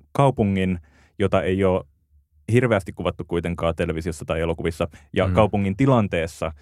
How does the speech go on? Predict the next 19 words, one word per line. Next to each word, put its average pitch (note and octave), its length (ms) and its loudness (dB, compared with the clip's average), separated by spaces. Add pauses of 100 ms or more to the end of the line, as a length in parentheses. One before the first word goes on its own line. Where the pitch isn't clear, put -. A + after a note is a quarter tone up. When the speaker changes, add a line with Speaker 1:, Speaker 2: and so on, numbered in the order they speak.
(200)
Speaker 1:
ää, E2 200 0
jota F2 260 0
ei F#2 160 2
oo F2 100 0
vielä F2 180 0
hirveästi E2+ 460 -4
taltioitu, E2 580 -4 (160)
ö, - 80 -6 (140)
elokuviin F2+ 460 -2
tai E2+ 160 -2
televisioon, E2+ 500 -2
eli E2+ 240 -2
New F2+ 180 0
Orleansin F2 540 -2
ja E2+ 180 -2
Louisianan E2+ 500 -2
osavaltion, D#2 580 -4 (340)
ää, D#2+ 320 -4 (220)
tota, E2 320 -4